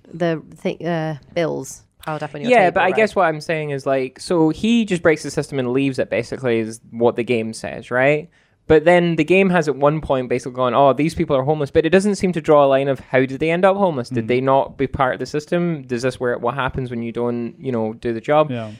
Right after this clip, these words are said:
Speaker 2: And then there's, but that doesn't become a thing where it's like, "Oh, if I don't do my job, I'm gonna end up like that." There's no repercussions for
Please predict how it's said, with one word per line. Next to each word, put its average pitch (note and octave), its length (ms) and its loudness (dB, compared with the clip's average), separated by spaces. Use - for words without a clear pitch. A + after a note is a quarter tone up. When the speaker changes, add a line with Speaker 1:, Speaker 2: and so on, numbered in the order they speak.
Speaker 2:
And D3+ 160 0
then E3 160 6
there's, D#3+ 300 0
but D3 180 -4
that F#3 180 2
doesn't E3 160 -10
become D#3 280 -6
a C3+ 40 -6
thing E3 320 -2
where C3 120 2
it's C3+ 120 -2
like, C3+ 140 -2
"Oh, C3+ 140 6
if B2+ 80 0
I B2+ 60 0
don't C3+ 180 0
do C3+ 100 2
my B2 100 0
job, B2+ 220 2
I'm B2 100 0
gonna A#2 120 -2
end A#2 160 -6
up G#2+ 100 -6
like G2 140 -8
that." A2+ 120 -6
There's E3+ 200 2
no G#3 160 6
repercussions D3 1000 -4
for - 140 -16